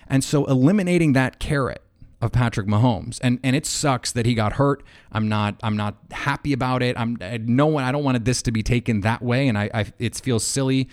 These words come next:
I was making <laughs> a joke about it yesterday with a friend that's like, "Why, why do people feel the need to say, you know, you earnestly say you hate to see it when someone gets hurt?" It's like, yeah, duh. Of course. You, you, it sucks. You hate to see it.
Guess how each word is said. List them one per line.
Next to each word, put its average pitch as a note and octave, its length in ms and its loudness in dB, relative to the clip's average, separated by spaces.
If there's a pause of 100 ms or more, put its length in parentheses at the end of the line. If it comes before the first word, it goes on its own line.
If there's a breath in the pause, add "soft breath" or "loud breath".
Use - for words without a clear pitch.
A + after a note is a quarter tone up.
(300 loud breath)
I - 20 -2
was G#2+ 140 2
making B2 340 2
<laughs> - 80 2
a C3 80 2
joke A#2+ 340 6
about A#2 240 2
it A#2+ 60 2
yesterday A#2+ 460 2
with A2 120 4
a G#2 60 2
friend C#3+ 320 0
that's A2+ 160 0
like, A2+ 220 -2 (320 loud breath)
"Why, D3+ 720 0 (160)
why C3 260 2
do C3+ 80 4
people B2 300 0
feel B2 180 4
the A2+ 80 0
need A2+ 220 2
to G#2 60 2
say, A2 280 0
you G#2+ 260 -2
know, G#2 80 -2
you G2+ 220 -2 (220)
earnestly B2+ 440 2
say B2 220 -2
you A2+ 200 2
hate A2+ 180 2
to A2 120 -4
see A#2 240 0
it - 220 -6 (300 soft breath)
when A#2 100 0
someone A#2 280 2
gets G#2+ 180 -2
hurt?" C#3 160 0
It's - 100 -4
like, B2+ 160 -2
yeah, A#2+ 120 2
duh. F#2+ 200 -2 (540)
Of A2 100 -8
course. - 420 -6 (120)
You, A2 260 0 (240)
you, A#2 400 2
it B2 160 0
sucks. - 640 -4 (320 soft breath)
You A#2 140 4
hate B2 320 2
to A2+ 100 2
see A#2 240 0
it. - 200 -10